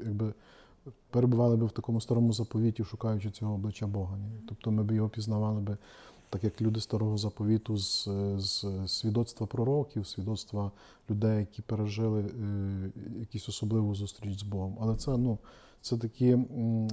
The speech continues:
такі свідоцтва, які говорять про особисте якесь там пережиття. І дуже часто людина, е, шукаючи цього обличчя Бога, вона, ну, відкривала те, чого шукала, скажімо, да.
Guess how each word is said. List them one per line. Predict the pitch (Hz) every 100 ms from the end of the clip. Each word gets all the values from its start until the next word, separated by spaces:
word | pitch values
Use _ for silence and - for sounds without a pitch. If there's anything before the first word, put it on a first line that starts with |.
| 101
такі | 110 117
свідоцтва, | - 117 117 - 120
які | 110 - 117
говорять | 107 117 117 104
про | 120 113
особисте | 110 - 110 123 -
якесь | 110 107
там | - 98
пережиття. | 107 104 95 98 - 98 95 98
І | 123 107 104
дуже | 113 117
часто | 113 123 -
людина, | 110 113 113 113 - - - - - -
е, | 107
шукаючи | - 110 117 110 110
цього | - 117 113 113 120
обличчя | 113 110 113 -
Бога, | 107 117 110
вона, | 113 113 113 113 110
ну, | 110 110 107 104 101 104
відкривала | 107 - 113 113 113
те, | 110 120 110
чого | 110 104
шукала, | - 107 - 101 101 104
скажімо, | - - 101 101
да. | 104